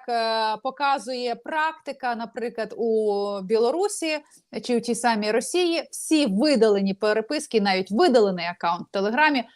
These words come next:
можна відновити абсолютно все, і люди за це, е, сидять, ну, е, принаймні в Білорусі дуже багато хто за це сидить. Але я, знаєш, про що кажу? Про те, що, м, не с-, е, не тими руками це роблять. В Телеграмі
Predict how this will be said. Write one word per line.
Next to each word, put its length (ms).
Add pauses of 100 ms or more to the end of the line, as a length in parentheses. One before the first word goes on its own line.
можна 420
відновити 680 (260)
абсолютно 1080
все, 260
і 180
люди 260
за 100
це, 380 (120)
е, 40
сидять, 400
ну, 320
е, 360
принаймні 440
в 40
Білорусі 640
дуже 220
багато 320
хто 140
за 80
це 120
сидить. 280 (360)
Але 360
я, 220
знаєш, 340
про 180
що 160
кажу? 240
Про 140
те, 120
що, 260 (140)
м, 260 (280)
не 220
с-, 120
е, 220 (180)
не 120
тими 220
руками 360
це 120
роблять. 280 (720)
В 80
Телеграмі 760